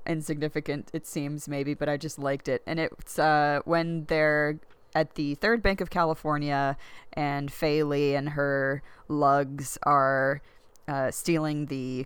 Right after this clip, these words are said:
key from, from Louisa. And, uh, <laughs> the, the guards at the bank are deterred by, uh,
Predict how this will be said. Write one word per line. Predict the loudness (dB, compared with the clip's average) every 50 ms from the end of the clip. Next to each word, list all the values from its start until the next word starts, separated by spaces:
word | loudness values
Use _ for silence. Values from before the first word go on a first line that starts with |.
| -8 -12
key | -10 -6 -4 -2 -2 -2 -4
from, | -2 -2 -2 -2 -2 -4 -6 -8 -10 -12 -14 -20 -10
from | -4 -2 -2 -2 -2 -4
Louisa. | -2 -2 -2 -2 0 2 2 2 2 -2 -8 -20 -20 -20 -20 -20 -20 -20 -20 -20 -20 -20 _ -20 _ -20 _ _ _ _ _ _ _ 0
And, | 2 2 4 4 2 2 0 -2 -6 -8 -8 -10 -14 _ 4 6
uh, | 8 8 8 8 6 2 0 -2 -2 -4 -4 -6 -10 -16 -20 -20 -20 -20 -18 -8
<laughs> | -6 -4 -4 -4 -6 -8 -12 -18 -20 -20 -20 -20 -18 -16 -16 -16 -16 -16 -16 -16 -16 -18 -18 -18 -20 -20 -10 2
the, | 6 8 8 8 8 6 4 4
the | 2 0
guards | 2 4 6 6 8 8 8 8 6 4 0 -2
at | -4 -2
the | -4 -6
bank | -2 2 2 2 2 2 0 -4 -6 -8 -12 -14 -14 -16 -16 -14 -8 0 4
are | 6 6 6 6 4 4 2
deterred | -2 -4 -4 -4 -4 -4 -4 0 2 4 4 6 6 4 4 4 2 0 0 2
by, | 4 6 6 6 6 4 2 0 0 0 0 -2 -4 -6 -12 -18 -18 -16 -16 -8 -2
uh, | 0 2 2 4 2 2 2 2 0